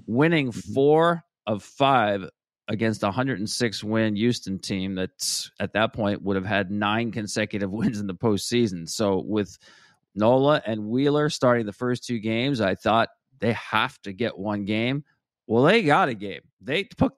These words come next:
Speaker 1: took it right out of the pocket of the Houston Astros, and now they've got their guy with, for me, has their best stuff, Zach Wheeler, going in game two.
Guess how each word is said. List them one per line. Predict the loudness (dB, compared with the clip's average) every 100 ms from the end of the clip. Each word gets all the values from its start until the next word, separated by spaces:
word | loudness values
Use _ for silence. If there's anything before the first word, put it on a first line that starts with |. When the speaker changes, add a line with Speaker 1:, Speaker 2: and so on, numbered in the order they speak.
| -4
Speaker 1:
took | -2 -2
it | 0
right | 2 4
out | 6 4
of | 2
the |
pocket | -2 -2 0 -2 -10 -16 _ -8
of | -6
the | -2
Houston | 0 -2 -2 0
Astros, | 2 0 -2 -4 -4
and | -6 -4
now | 0 2
they've | 2 0
got | 0 -4
their | -4
guy | -4 0 0
with, | -2 -4 -10
for | -12
me, | -6 -2 0
has | 0 0 -2
their | -4
best | 0 0 0 -2
stuff, | 0 2 2 -2 -14
Zach | -6 -2 -2 -2
Wheeler, | -2 0 0
going | 0 -2 -2 -2
in | -2
game | -4 -4
two. | -2 2 2